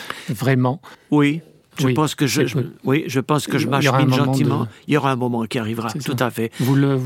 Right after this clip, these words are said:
Speaker 1: vous le, l'attendez sereinement, enfin,
Speaker 2: Je
Speaker 1: vous
Speaker 2: l'attends
Speaker 1: le
Speaker 2: sereinement,
Speaker 1: Oui.
Speaker 2: je l'attends avec joie.
Speaker 1: Mm.
Speaker 2: Je vis très bien mon âge, j'ai aucun problème avec ces
Speaker 1: Mm.
Speaker 2: questions-là. Et je suis pas basé sur l'activité, d'une part, mais sur l'être. C'est, c'est
Speaker 1: Mm.
Speaker 2: plus vite dit que fait, ça, hein.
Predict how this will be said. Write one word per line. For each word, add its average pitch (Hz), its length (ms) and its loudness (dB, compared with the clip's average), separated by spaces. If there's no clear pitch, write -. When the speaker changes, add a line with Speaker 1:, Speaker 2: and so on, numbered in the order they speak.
Speaker 1:
vous 143 300 -8
le, 127 280 -4
l'attendez 127 600 -2
sereinement, 135 600 0
enfin, - 180 -6
Speaker 2:
Je 127 60 2
Speaker 1:
vous 147 60 4
Speaker 2:
l'attends 120 220 2
Speaker 1:
le 110 40 -2
Speaker 2:
sereinement, 156 560 0
Speaker 1:
Oui. 156 60 0
Speaker 2:
je 123 60 2
l'attends 127 280 0
avec 101 220 -4
joie. 117 520 -2
Speaker 1:
Mm. 156 40 0
Speaker 2:
Je 127 140 -2
vis 113 160 -2
très - 180 0
bien 147 200 0
mon 123 240 0
âge, 120 240 -2
j'ai 123 80 -4
aucun 147 240 -2
problème 135 400 -2
avec 123 140 -6
ces 123 140 -2
Speaker 1:
Mm. 107 40 -6
Speaker 2:
questions-là. 117 580 -2
Et - 80 0
je - 80 -2
suis 151 140 0
pas 214 180 0
basé 165 560 0
sur - 180 -2
l'activité, 147 760 -2
d'une 156 260 0
part, 135 480 0
mais 117 120 -2
sur 117 240 -2
l'être. - 580 -2
C'est, - 200 -6
c'est - 140 0
Speaker 1:
Mm. - 20 0
Speaker 2:
plus 131 120 0
vite 143 180 -2
dit 151 120 0
que 147 140 0
fait, 120 200 0
ça, 110 340 -4
hein. 131 40 -6